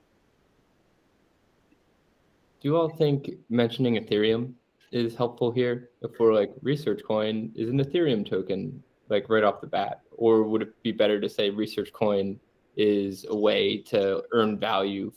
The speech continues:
for creating, you know, scientific content?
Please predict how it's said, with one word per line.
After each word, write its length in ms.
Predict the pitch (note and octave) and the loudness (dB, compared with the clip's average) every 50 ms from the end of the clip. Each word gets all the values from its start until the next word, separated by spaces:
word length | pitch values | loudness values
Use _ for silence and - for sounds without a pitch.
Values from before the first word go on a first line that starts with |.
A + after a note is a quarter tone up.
| - - | -12 -8
for 380 | G#2+ G2+ G2+ F#2+ F#2+ F#2+ F#2 - _ | -6 -4 -2 -2 -2 -4 -6 -10 _
creating, 640 | _ - A2 G#2 G2 G2 F#2+ F#2 F#2 F#2 F2+ A2 - _ _ _ _ _ _ _ _ _ | _ -2 0 0 0 -2 -4 -6 -6 -8 -10 -12 -14 _ _ _ _ _ _ _ _ _
you 100 | - G2+ | -6 -4
know, 160 | G2+ F#2 F#2 | -2 -2 -2
scientific 460 | F#2 - A2+ G2 F#2 - - - - | -4 -6 -6 -8 -8 -10 -14 -18 -18
content? 360 | - - D2+ - - - - | -14 -14 -14 -14 -14 -16 -18